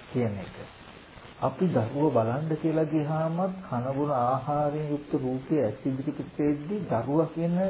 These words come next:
ප්‍රපංච ටික, අදහස් ටික, ඒ සෙනෙහස, ඇලීම, කැමැත්ත කියන ගති ටික මනසේ දෙනව නේද කියන එක තේරුම් ගන්න ඕනේ.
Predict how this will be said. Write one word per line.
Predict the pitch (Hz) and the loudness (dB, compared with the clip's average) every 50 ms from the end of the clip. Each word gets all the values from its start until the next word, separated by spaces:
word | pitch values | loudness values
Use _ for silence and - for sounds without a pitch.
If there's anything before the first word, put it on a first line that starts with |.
| 185 190 - - - - - - - - - - - - - - | -2 -4 -6 -12 -16 -18 -20 -20 -20 -20 -20 -20 -20 -20 -20 -4
ප්‍රපංච | - 131 123 123 - 156 175 180 175 175 | 0 0 0 2 2 4 4 4 6 6
ටික, | 160 - - 117 110 - 101 - | 4 4 2 -2 -2 -2 -2 0
අදහස් | - - 123 135 156 156 - 175 170 | 0 -2 0 2 2 2 2 2 0
ටික, | - - - 135 101 - - - - - - - - - - - - - - | 0 -4 -6 -6 -6 -4 -8 -12 -12 -14 -18 -20 -20 -20 -20 -18 -18 -18 -4
ඒ | - 143 143 143 | 0 2 4 4
සෙනෙහස, | - - 135 127 127 143 143 131 135 131 135 - - 139 | 4 2 2 2 2 2 2 4 4 2 2 2 2 4
ඇලීම, | 139 131 123 127 131 131 131 135 139 135 139 143 120 - - - | 4 4 4 2 4 4 4 4 4 2 0 -2 -2 -4 -8 -6
කැමැත්ත | - - 123 127 135 131 127 - - 160 | -2 -2 0 2 0 0 -2 0 -2 -2
කියන | 139 - 151 156 165 170 | -2 0 0 2 2 2
ගති | 139 - 117 110 - - 175 | 2 2 0 0 2 2 2
ටික | 175 175 175 175 180 | 2 4 2 2 4
මනසේ | 175 170 175 170 170 165 - 160 156 151 | 4 4 4 2 2 2 4 4 4 4
දෙනව | 139 143 143 143 147 143 | 4 2 2 2 2 2
නේද | 139 139 139 139 143 | 2 0 0 0 0
කියන | 139 - 151 147 147 | 0 2 0 0 2
එක | 156 165 | 2 2
තේරුම් | 170 151 127 110 98 92 90 | 2 2 2 2 0 -2 -4
ගන්න | 87 87 90 92 92 | -6 -6 -8 -8 -8
ඕනේ. | 92 95 - - - - 101 98 - | -8 -10 -12 -14 -16 -14 -14 -14 -14